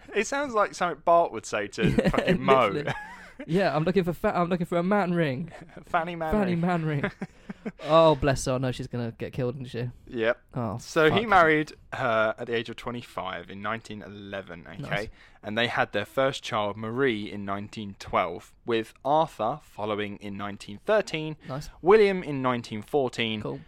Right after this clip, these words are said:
Speaker 1: William would not make it to seven, unfortunately.
Speaker 2: Oh, that's a
Speaker 1: He,
Speaker 2: shame.
Speaker 1: uh, died in nineteen twenty.
Speaker 2: Right.
Speaker 1: Uh, but that's not all of them. No, that's not all. He had, they then had Carrie.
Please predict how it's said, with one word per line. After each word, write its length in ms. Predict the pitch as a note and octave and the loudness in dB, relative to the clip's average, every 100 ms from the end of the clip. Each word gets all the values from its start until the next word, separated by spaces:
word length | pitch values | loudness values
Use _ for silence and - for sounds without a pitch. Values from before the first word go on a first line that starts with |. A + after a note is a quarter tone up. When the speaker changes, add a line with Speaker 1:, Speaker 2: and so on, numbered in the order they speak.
| - - _ - - - | -20 -20 _ -20 -20 -6
Speaker 1:
William 320 | C3+ F3+ E3 | 0 2 2
would 140 | C#3+ C3 | -2 -2
not 160 | C3 | -2
make 220 | A2+ G#2+ | -2 -6
it 80 | - | -10
to 80 | - | -12
seven, 380 | - G2 G2 B2 - | -8 -6 -8 -12 -10
unfortunately. 480 | B2+ F#2 G#2+ G#2 | -6 -4 -4 -6
Speaker 2:
Oh, 40 | B2+ | -8
that's 100 | C3+ | -6
a 20 | |
Speaker 1:
He, 120 | A#2 | -6
Speaker 2:
shame. 160 | A2 G#2+ | -4 -6
Speaker 1:
uh, 260 | G2 G2+ G2 - | -4 -4 -4 -8
died 480 | - G#2+ G#2+ G#2+ G2+ - _ _ _ - - - - - | -6 -6 -4 -8 -10 -18 _ _ _ -20 -20 -20 -14 -12
in 160 | - A2 | -8 -6
nineteen 460 | G#2 G2+ - A2+ G#2 | -4 -6 -8 -10 -10
twenty. 580 | - G2+ G#2 - A#2 - - | -10 -12 -10 -8 -10 -10 -8
Speaker 2:
Right. 220 | A2+ B2 | -6 -6
Speaker 1:
Uh, 160 | - G#2+ | -2 0
but 120 | - | 4
that's 260 | C#3+ D3 - | 2 2 0
not 300 | D3+ D#3+ - - | 0 0 -2 -2
all 340 | A#2+ C3 C3 | 0 0 -2
of 80 | B2+ | -2
them. 300 | C3 E3 F#3 | -2 -4 -6
No, 180 | C#3 C#3 | -8 -8
that's 160 | - | -8
not 100 | C3+ | -6
all. 340 | G#2+ A#2+ C3 C3 | -4 -2 -4 -6
He 340 | B2 B2+ B2 | -8 -8 -8
had, 400 | A#2 B2 A#2 A2+ | -4 -2 -2 -4
they 100 | - | -4
then 120 | B2 C3 | -4 -4
had 220 | A#2+ - | -6 -8
Carrie. 560 | - C#3+ C3 D3 F3+ | -6 0 2 0 -4